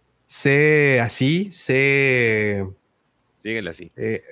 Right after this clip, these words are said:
Speaker 1: cuchillito de palo, ¿no? Este, necio, hasta que logres tu punto. Y bueno, fue lo que creo que ella logró. Y,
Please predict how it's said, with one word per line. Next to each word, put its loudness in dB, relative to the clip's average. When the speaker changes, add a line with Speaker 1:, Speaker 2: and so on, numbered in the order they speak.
Speaker 1:
cuchillito -2
de -2
palo, 0
¿no? 0
Este, -6
necio, 2
hasta -4
que -2
logres 2
tu -2
punto. 0
Y 0
bueno, 0
fue 0
lo 0
que -4
creo 0
que 2
ella 2
logró. 0
Y, 2